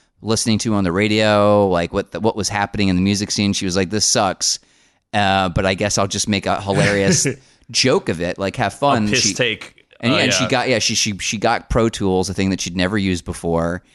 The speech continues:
Speaker 1: and her experimentation with Pro Tools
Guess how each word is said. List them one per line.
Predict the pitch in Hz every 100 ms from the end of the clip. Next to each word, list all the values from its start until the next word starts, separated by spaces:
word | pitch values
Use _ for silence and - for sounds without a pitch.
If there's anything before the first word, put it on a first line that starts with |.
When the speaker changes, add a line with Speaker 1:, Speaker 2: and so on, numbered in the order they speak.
| _ _ 98
Speaker 1:
and | 95 95 92 92 92 - _ _
her | - 104 107
experimentation | - - 120 117 110 107 113 101 104
with | 95 87
Pro | 98 90
Tools | - 87 82 78 76